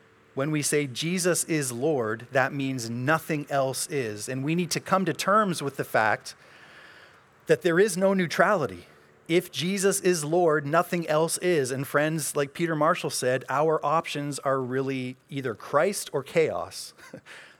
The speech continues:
Those are the only options that we have. So there are real consequences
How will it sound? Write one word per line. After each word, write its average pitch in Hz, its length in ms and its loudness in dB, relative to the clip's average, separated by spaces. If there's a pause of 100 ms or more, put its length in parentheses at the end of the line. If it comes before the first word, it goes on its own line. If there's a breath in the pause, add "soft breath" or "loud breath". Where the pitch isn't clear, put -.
(120)
Those 151 300 0
are 156 100 4
the 139 160 -4
only 156 260 -2
options 131 500 -2
that 104 240 -6
we 117 120 -8
have. 107 480 -6 (1500)
So 147 120 -4
there 165 260 2
are 151 100 6
real 160 460 2
consequences 131 1000 -4